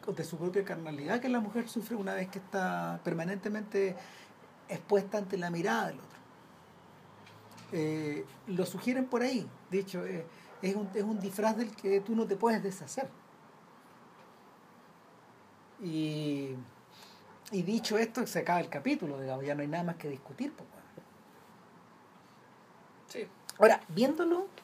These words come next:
Speaker 1: me acordé de otro detalle, que una de las mujeres dice que, eh,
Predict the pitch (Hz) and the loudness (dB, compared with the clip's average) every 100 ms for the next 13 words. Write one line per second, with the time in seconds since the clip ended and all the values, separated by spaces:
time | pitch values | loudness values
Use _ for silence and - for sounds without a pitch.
0 | - - - - 175 180 214 220 254 190 | -20 -20 -18 0 2 4 4 4 4 2
1 | 220 254 262 302 254 127 - - - - | 2 -4 -4 -4 -4 -6 -12 -20 -20 -20
2 | - - - - - 170 156 151 147 147 | -20 -20 -20 -18 -4 -2 0 2 0 0
3 | 190 - - 233 254 247 247 233 - 233 | -4 -10 0 2 4 2 2 0 -2 -2
4 | 233 202 233 - 240 240 - 190 196 208 | -2 -2 -4 -2 -4 -4 -4 0 2 4
5 | 214 220 - - - - 160 156 160 | 0 -6 -16 -20 -20 -8 -4 -2 -4